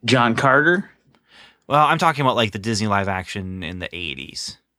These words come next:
Speaker 1: Yeah, d-, um, yeah,
Speaker 2: You know,
Speaker 1: yeah.
Speaker 2: like Witch Mountain and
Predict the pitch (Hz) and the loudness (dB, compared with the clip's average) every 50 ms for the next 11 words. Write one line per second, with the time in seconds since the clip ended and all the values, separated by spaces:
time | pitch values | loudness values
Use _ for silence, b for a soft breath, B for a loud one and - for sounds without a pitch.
0 | _ _ _ _ - 165 175 - - 170 143 - - - 165 156 151 143 139 135 | _ _ _ _ -2 -2 -2 -2 -4 -6 -8 -6 -2 0 2 2 4 4 4 4
1 | 127 123 120 117 113 104 104 107 110 110 107 104 101 104 104 - - 113 107 104 | 2 2 0 -4 -8 -12 -14 -14 -12 -12 -12 -12 -14 -14 -16 -10 -6 -4 -2 -2
2 | 101 98 101 98 - _ 131 120 120 113 - 110 107 104 101 95 95 80 78 87 | -2 -2 -4 -6 -6 _ -4 -4 -2 -2 -2 0 2 2 2 2 0 -4 -6 -8
3 | 85 - - b b b b b b b b b - 117 107 101 98 95 95 92 | -10 -12 -16 b b b b b b b b b -4 -2 0 0 2 0 0 -2
4 | 98 - | -4 -6